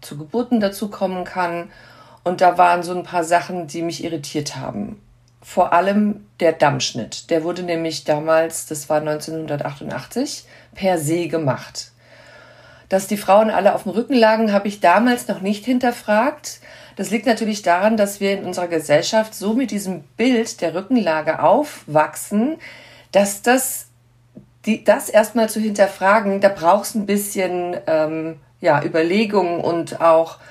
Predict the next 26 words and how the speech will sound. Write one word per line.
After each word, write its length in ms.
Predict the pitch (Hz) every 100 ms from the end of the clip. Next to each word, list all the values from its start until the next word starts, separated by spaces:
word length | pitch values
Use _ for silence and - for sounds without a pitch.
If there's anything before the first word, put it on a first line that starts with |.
| - - -
Zurücktreten 840 | - 185 202 - 208 214 208 214
und 180 | 180 180
mal 160 | 170 165
von 160 | 175
außen 320 | - 139 147
drauf 360 | 165 - 131 -
gucken. 440 | - - - 120 - _ _ _ _ _
Da 160 | 180 180
war 160 | 165
ich 140 | 151 139
aber 100 | 139
noch 140 | 127
nicht 160 | - -
so 160 | -
weit. 380 | - - - - _ _ _ -
Aber 180 | 202 214
das 160 | 254 254
war 140 | 226
so 100 | 220
das 160 | 202 -
Erste, 340 | 208 214 214
dann 160 | 202 196
habe 140 | 185
ich 160 | 190 196
mich 160 | -
gefragt, 480 | 180 - 175 170